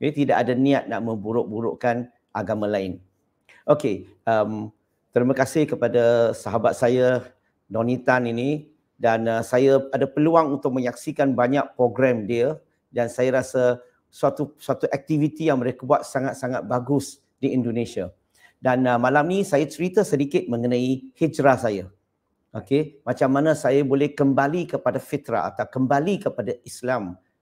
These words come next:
atau, ataupun perkataan yang kita gunakan, revert to Islam.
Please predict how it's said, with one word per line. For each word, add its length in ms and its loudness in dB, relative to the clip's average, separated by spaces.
atau, 240 -4
ataupun 720 -2
perkataan 560 -2
yang 80 -4
kita 240 -6
gunakan, 640 -2
revert 640 -2
to 160 -6
Islam. 480 -8